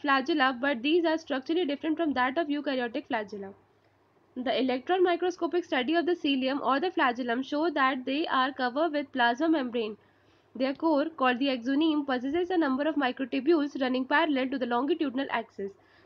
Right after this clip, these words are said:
The axoneme usually has nine doublets of radially arranged peripheral microtubules and a pair of centrally located microtubules. Such an arrangement of axonemal microtubules is referred to as nine plus two array.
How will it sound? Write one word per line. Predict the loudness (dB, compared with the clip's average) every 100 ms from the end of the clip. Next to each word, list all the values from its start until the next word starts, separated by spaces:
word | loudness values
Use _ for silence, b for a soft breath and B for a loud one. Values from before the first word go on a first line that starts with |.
| -4
The |
axoneme | -2 -2 2 4 6 6
usually | 4 2 2 0 2
has | 4 2 2
nine | 2 4 4
doublets | 2 0 -4 -2
of | -4 0
radially | 0 2 0
arranged | 0 0 -2 -2
peripheral | -2 0 0 2
microtubules | 2 2 -2 -4 -2 0 0 -2
and | -2 -4
a |
pair | -2 0 2 2
of | -2
centrally | -2 -2 0 0
located | 0 -2 -4 0
microtubules. | 0 0 -2 -4 -2 -2 -4 -12 b b b b b b _
Such | 2 2
an | 2 2
arrangement | 4 2 2 2 2
of | 2
axonemal | 2 0 2 4 6 6 6
microtubules | 4 4 0 0 0 0 -2 -2
is | -2
referred | -4 -2 0 2 2
to | 2
as | 2 2
nine | 0 2 2
plus | 2 0
two | -2 -2
array. | -2 -4 -8